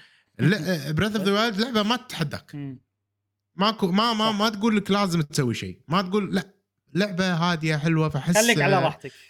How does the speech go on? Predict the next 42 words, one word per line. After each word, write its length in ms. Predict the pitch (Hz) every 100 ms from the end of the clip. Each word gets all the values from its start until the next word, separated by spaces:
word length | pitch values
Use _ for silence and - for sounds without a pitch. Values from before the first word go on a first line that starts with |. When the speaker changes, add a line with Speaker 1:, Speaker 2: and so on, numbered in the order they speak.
| _
Speaker 1:
حس، 260 | - 147 -
بالضبط. 760 | - 127 139 147 123 113 -
Speaker 2:
فيها 200 | - 339
تحديات، 520 | 311 262 185 208 196
Speaker 1:
وم-، 140 | 147 160
Speaker 2:
بس 200 | 185 247
أنت 540 | 233 233 214 180 165 - _ -
يعني 500 | 156 156 156 156 156 - _ _ -
تبي 180 | 180 175
تروح 200 | 208 190
لهم، 260 | 226 208
ما 80 | 156
تبي 200 | 156 147
تروح 200 | 170 156
لهم، 520 | 190 185 180 175 180 _ _
كيفك 380 | 180 - - 117
يعني. 140 | 120
Speaker 1:
مم. 280 | 127 113 95 - 180
Speaker 2:
وطبعا 360 | 262 220 220
إذا 100 | 214
مقارنة 400 | 202 214 226 202
بElden 600 | 165 170 165 156 190 175
Ring، 40 | 202
ما، 200 | 175 170
ما 120 | 202
فيها 160 | 170
ولا 120 | 139 165
تحدي 360 | - 143 135
يوصل 380 | 139 - 113 117 _ _ _ -
يم 340 | 131 127 127
Elden 40 | 123
Ring. 300 | 120 117 143
Speaker 1:
إي 80 | 151
طبعا، 400 | 196 110 98 92
Speaker 2:
إيه. 140 | - -
Speaker 1:
طبعا، 320 | 160 104 104
أكيد، 280 | - 123 95
أكيد. 320 | - 101 - - - -
في، 340 | - 208 226 -
في 180 | 202
شغلة، 460 | 175 196 147 101 85
يعني 720 | 85 107 131 135 131 123 113